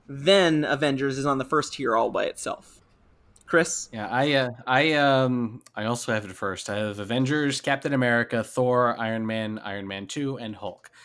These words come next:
Speaker 2: It's this movie, and, uh, two weeks ago you heard me gush about how much I love Captain America: The First Avenger, but this movie, this is,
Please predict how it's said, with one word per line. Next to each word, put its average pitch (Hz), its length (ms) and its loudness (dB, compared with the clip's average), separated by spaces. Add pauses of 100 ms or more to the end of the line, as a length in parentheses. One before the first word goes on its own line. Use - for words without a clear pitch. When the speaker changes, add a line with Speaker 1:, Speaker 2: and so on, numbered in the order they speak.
(260)
Speaker 2:
It's - 300 -8 (300)
this 143 240 -2
movie, 135 520 2 (380)
and, 117 420 -2 (640)
uh, 107 300 -10 (680)
two 156 140 -4
weeks 139 240 -4
ago 127 220 0
you 120 180 2
heard 120 160 -2
me 117 120 -2
gush 117 280 -2
about 110 360 -4
how 107 100 -8
much 107 220 -6
I 110 60 -4
love 107 260 -6
Captain 104 280 -8
America: 101 320 -10
The 92 80 -16
First 95 260 -12
Avenger, 92 360 -10
but 92 220 -14
this 117 240 -8
movie, 110 320 -6
this 143 180 -8
is, 135 300 -6